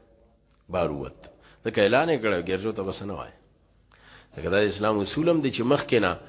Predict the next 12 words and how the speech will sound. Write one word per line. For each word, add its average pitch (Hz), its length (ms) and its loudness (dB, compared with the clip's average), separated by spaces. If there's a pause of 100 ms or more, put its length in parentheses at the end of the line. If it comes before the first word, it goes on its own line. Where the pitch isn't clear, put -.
(380)
د 95 40 -4
نورو 127 320 4
مذاهبو 113 540 4
والا 107 300 4
عبادت 95 460 0
خانې 101 480 -2
دي، 151 120 2
هغه 110 160 0
به 110 100 2
چیړل 95 500 0
کېږي 98 360 -2
نه 98 160 0